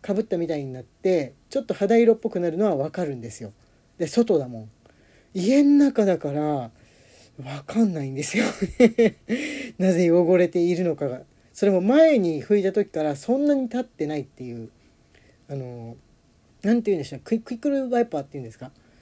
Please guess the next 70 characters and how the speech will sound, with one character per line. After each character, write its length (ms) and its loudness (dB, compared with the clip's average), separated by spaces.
あ 60 -8
の、 200 -10
さ 180 0
っ 100 -18
と 80 -20
拭 140 -2
く 80 -2
だ 120 2
け 120 -2
で 160 -6
塵 160 -2
が 220 -6
取 140 -2
れ 40 -2
る 60 -4
や 80 -6
つ 120 -8
あ 40 -2
る 60 -2
じ 80 -10
ゃ 60 -12
な 60 -16
い 20 -16
で 60 -16
す 100 -20
か。 160 -16
で、 140 2
取 180 -4
っ 20 -20
た 200 2
り 100 0
し 60 -8
た 80 2
と 100 0
こ 140 -2
も、 460 4
し 160 -8
ば 120 2
ら 120 2
く 140 -8
す 180 -8
る 140 -4
と、 380 -2
ま 100 -10
た 160 -6
ち 100 -8
ょ 20 0
っ 40 -2
と 140 -8
な 120 -8
ん 20 -14
か 100 -14
積 160 -18
も 60 -14
っ 20 -16
て 140 -18
る 60 -12
っ 20 -16
て 220 -20
い 100 -14
う 40 -14
ね。 220 -16
う 20 -12
ー 640 -8
ん、 60 -8
キ 180 -6
リ 100 2
が 140 2
な 140 -4
い。 120 -10